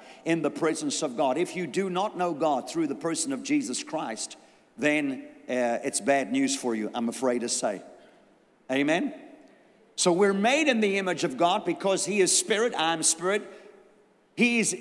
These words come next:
an eternal being and I am also an eternal being. I will never die. You will never die. I want you to think a little bit about that. 'Cause I know one day we'll put you in a box and you'll put me also in a box should Jesus tarry.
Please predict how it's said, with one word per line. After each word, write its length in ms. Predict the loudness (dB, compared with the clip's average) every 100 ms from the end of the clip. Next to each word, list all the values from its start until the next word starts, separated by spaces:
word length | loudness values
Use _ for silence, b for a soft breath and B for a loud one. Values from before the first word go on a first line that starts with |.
| -2
an 100 | -2
eternal 520 | 0 2 2 2 0
being 320 | 2 0 0
and 100 | -2
I 240 | -2 -2 -2
am 160 | 0
also 360 | 0 0 0 0
an 80 | -2
eternal 400 | 0 0 0 0
being. 240 | -4 -6 -10 B 0
I 160 | 0
will 160 | 2 0
never 240 | 0 -2
die. 320 | -2 -2 -2 -6 -2
You 160 | 2 4
will 140 | 4
never 260 | 2 0 0
die. 440 | 0 0 0 -2 -10 -20 -20 -20 -20 _ _ _ _ _ _ _ -4
I 40 | -2
want 140 | 0
you 60 | 0
to 100 | -2
think 260 | -2 -2
a 40 | 0
little 180 | 0
bit 100 | 0
about 340 | -2 -2 -4 -2
that. 360 | -4 -4 -12 -20 -20 -20 _ _ _
'Cause 180 | 0 2
I 120 | 2
know 160 | 2
one 200 | 0 0
day 140 | 0 0
we'll 140 | -2
put 260 | 0 -2 0
you 60 |
in 100 | -2
a 60 | -2
box 420 | -2 -4 -6 -12 -14 B B
and 140 | -2
you'll 100 | 0
put 260 | 0 -2 -2
me 140 | -2
also 320 | 0 -2 -2
in 100 | -4
a 40 | -2
box 320 | 0 -2 -4
should 220 | -8 -8
Jesus 440 | -4 -4 -2 -4 -4
tarry. 440 | -2 -2 -2 -6